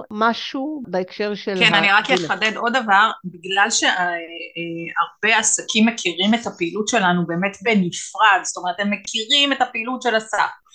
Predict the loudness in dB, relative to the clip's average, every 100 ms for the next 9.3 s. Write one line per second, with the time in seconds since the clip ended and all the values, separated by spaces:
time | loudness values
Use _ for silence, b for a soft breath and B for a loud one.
0 | B -2 -2 0 2 2 2 0 0 -2
1 | -2 -4 -4 -4 -6 -2 -2 -2 -10 _
2 | _ -6 -4 -4 -6 -8 -2 2 4 2
3 | -2 -2 0 4 2 0 -2 0 0 2
4 | 0 2 2 2 -2 -8 -12 -10 -10 -6
5 | -6 -6 -6 -6 -4 -4 -4 -4 -4 -4
6 | -4 -4 -4 -8 -8 -4 0 2 2 2
7 | 2 2 2 0 0 0 0 -2 0 2
8 | 2 2 -2 -6 -10 -6 -8 -6 -4 2
9 | 2 4 2